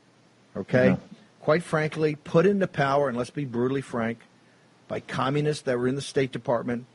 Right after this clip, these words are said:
Speaker 1: at the end of World
Speaker 2: Mm-hmm.
Speaker 1: War Two, okay? End of World War Two. Mao and those guys would have never taken power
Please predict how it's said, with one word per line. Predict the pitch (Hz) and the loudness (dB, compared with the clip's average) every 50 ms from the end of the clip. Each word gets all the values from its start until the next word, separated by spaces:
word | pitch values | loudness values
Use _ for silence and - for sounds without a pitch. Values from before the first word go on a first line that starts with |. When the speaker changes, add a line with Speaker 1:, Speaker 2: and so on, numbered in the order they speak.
| _ _ _ _ _ _ - | _ _ _ _ _ _ -8
Speaker 1:
at | 113 110 | -8 -6
the | - 117 110 | -6 -6 -4
end | 113 123 | -2 0
of | 135 127 | 0 2
World | 123 131 131 - | 2 2 4 4
Speaker 2:
Mm-hmm. | - 107 | 4 2
Speaker 1:
War | 135 131 | 0 0
Two, | - - 131 120 120 127 131 123 - - _ _ _ _ - | -2 -2 -2 -2 -2 -4 -6 -10 -16 -20 _ _ _ _ -10
okay? | - 113 113 - - 135 135 139 135 | -8 -8 -6 -4 -2 -2 -2 -2 -2
End | 117 113 120 | 0 0 0
of | 139 135 | 0 2
World | 139 143 143 139 | 2 0 0 0
War | 143 143 139 | -2 -4 -4
Two. | - - 131 127 123 127 131 - _ _ _ _ _ _ - | -4 -4 -4 -2 -2 -4 -6 -10 _ _ _ _ _ _ -4
Mao | - 107 107 113 117 131 139 151 | 0 2 4 6 6 6 6 6
and | 151 151 | 6 4
those | 143 143 127 | 4 2 2
guys | - 135 131 131 123 117 | 2 2 2 2 0 -2
would | 113 107 | -4 -4
have | 101 98 101 | -2 -2 0
never | 107 117 120 131 143 160 185 202 | 2 4 6 8 8 10 8 8
taken | 180 - 202 180 180 - 170 147 | 6 6 4 4 4 2 -2 -2
power | - 156 127 110 - | -2 -2 -4 -4 -6